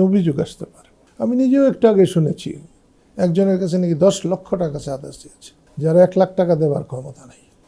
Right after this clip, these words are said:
তারেক রহমান কালকে বলেছে শুনলাম, যেগুলো যারা করবে তাদেরকে থানায় ধরিয়ে দেওয়া, আইন শৃঙ্খলা রক্ষাকারীদের হাতে ধরিয়ে দেওয়া। একেও কি আমি নিন্দা করব? না। আমি তো তারেক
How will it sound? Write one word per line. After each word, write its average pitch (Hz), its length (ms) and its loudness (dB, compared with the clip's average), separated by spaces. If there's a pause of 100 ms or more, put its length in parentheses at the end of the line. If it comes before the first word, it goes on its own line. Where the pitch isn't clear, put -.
তারেক 180 300 0
রহমান 175 280 2 (100)
কালকে 165 280 2
বলেছে 151 380 0
শুনলাম, 143 440 -6 (260)
যেগুলো 160 320 2
যারা 165 200 4 (180)
করবে 180 240 2 (120)
তাদেরকে 165 380 -2 (320)
থানায় 160 400 2 (380)
ধরিয়ে 165 400 6
দেওয়া, 151 240 6
আইন 175 240 6 (220)
শৃঙ্খলা 170 520 2 (720)
রক্ষাকারীদের 160 720 2
হাতে 131 260 -4
ধরিয়ে 123 380 -6
দেওয়া। 131 180 -12 (380)
একেও 202 280 4
কি 202 120 2
আমি 214 120 4
নিন্দা 208 300 4
করব? 190 240 2 (440)
না। 220 140 -2 (1600)
আমি 196 220 0
তো 196 140 0
তারেক 180 340 4